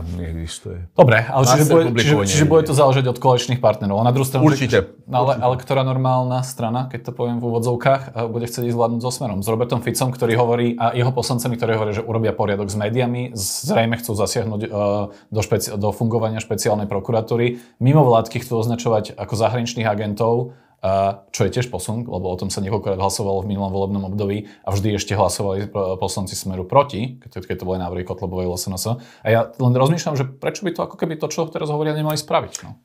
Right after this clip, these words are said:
Speaker 1: Preto ja stále hovorím, že väčšina politických strán, ktorí majú šancu sa dostať do parlamentu, už len kvôli tomu nebudú chce-, e, chceť ísť s Ficom, lebo okamžite budú pod palbou.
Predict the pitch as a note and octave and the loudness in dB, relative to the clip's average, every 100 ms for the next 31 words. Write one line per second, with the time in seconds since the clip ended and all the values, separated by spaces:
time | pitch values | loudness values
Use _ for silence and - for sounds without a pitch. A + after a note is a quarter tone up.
0 | _ _ - E2+ G2 G2 - G2 F#2 E2+ | _ _ -4 -2 2 0 0 0 0 0
1 | F2 F2+ F2+ F#2 F2+ F2 E2 _ _ - | 0 0 0 -2 -4 -6 -8 _ _ -8
2 | F2+ A#2+ B2+ - G2 F2+ D#2 - F#2 F#2 | 2 4 4 0 0 0 -4 -6 -4 -2
3 | - F2 - F2+ - - F2 E2+ E2 - | -4 -8 -8 -8 -8 -6 -6 -6 -8 -4
4 | F2 F#2 F2+ F2+ A2+ A#2 F#2 F2+ F2 F#2+ | -2 -2 -2 2 4 4 -2 -6 -6 -8
5 | - F2+ F#2+ - F2 E2 - F2 F#2 F#2 | -8 -8 -8 -8 -10 -10 -8 -6 -4 -4
6 | F#2 F#2+ G#2+ G2+ - - _ D3 C#3 D3 | -6 -6 -8 -8 -14 -20 _ 4 4 4
7 | D3+ - D3+ D#3 C3 G#2+ G2+ F#2+ F2+ F2+ | 2 2 2 2 2 2 0 2 0 -2
8 | F2 F2 - F2+ E2+ - G2 F#2 F#2 F#2 | -2 -4 -4 -4 -4 -4 0 2 0 -2
9 | F#2 - F#2 E2+ - - F2 - F#2+ G#2+ | -4 -2 -2 -2 -4 -4 -6 0 2 2
10 | A#2 - _ _ G2 F2+ G#2+ - G#2+ F#2+ | -2 -8 _ _ -2 0 -2 0 0 0
11 | F#2+ E2 F2 F2 - - - - C#2 - | -4 -6 -4 -6 -8 -12 -10 -10 -8 -10